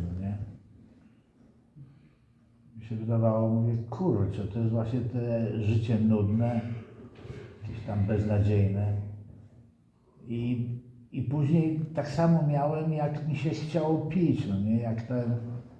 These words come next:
jak ta choroba była tak silna, kiedyś mi się wydawało, że to ja wy-, wybieram, czy ja piję, czy nie piję.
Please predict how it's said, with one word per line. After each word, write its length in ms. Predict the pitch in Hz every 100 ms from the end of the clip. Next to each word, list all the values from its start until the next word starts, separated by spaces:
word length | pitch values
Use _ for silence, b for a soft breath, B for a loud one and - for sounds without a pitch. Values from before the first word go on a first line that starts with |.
| -
jak 100 | 110
ta 120 | - 123
choroba 420 | 143 147 147 131
była 300 | 139 135 131
tak 240 | 147 -
silna, 420 | - 147 143 135
kiedyś 260 | - 160 -
mi 120 | 151
się 140 | 143 143
wydawało, 560 | 143 139 147 156 - B B 101
że 120 | 113
to 160 | 131
ja 260 | 131 147 135
wy-, 200 | 110 117
wybieram, 760 | 101 90 117 107 113 95 - 90
czy 120 | 110
ja 100 | 98
piję, 340 | - 160 151
czy 160 | - 120
nie 120 | 113
piję. 280 | - 107